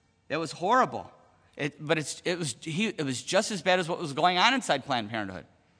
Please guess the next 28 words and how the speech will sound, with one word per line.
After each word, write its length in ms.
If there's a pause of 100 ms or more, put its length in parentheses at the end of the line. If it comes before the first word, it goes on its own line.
(280)
Then 120
they 120
don't 140
know 60
what 160
to 60
say. 260 (160)
Ex-, 180
I 120
said, 180
"Except 300
they, 240
he 200
wasn't 280
shooting 220
them 100
to 80
take 180
their 100
body 220
parts 280
to 60
sell 280
them." 160 (1300)
It's 120
unbelievable, 560
isn't 260
it? 180